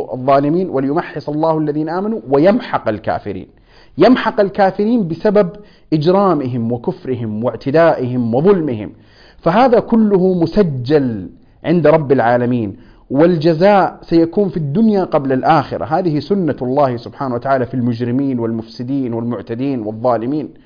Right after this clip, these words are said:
ولكنها بميزان الله سبحانه وتعالى.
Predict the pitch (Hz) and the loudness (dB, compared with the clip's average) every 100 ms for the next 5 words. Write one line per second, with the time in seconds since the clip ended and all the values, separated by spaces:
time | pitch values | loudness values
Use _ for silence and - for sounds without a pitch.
0 | _ _ _ 156 220 226 220 165 143 139 | _ _ _ 2 2 2 0 2 2 0
1 | 135 151 131 131 131 113 110 - 131 110 | 2 0 0 2 2 0 -8 -6 -4 -2
2 | 107 117 117 101 | -4 0 0 -2